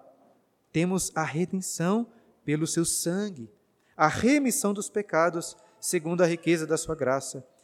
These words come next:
que Deus derramou abundantemente sobre nós,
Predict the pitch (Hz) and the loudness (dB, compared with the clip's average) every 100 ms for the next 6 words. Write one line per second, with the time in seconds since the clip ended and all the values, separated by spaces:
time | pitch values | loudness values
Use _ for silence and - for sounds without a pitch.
0 | _ - 151 139 160 143 190 254 214 151 | _ -6 0 2 2 2 2 4 2 2
1 | 165 170 - _ - 208 285 285 240 185 | 2 0 -8 _ -2 2 4 4 2 0
2 | 208 - 156 156 165 - 160 160 131 131 | -2 -4 -4 -4 -4 -4 -4 -4 -2 -2
3 | 135 - | -2 -8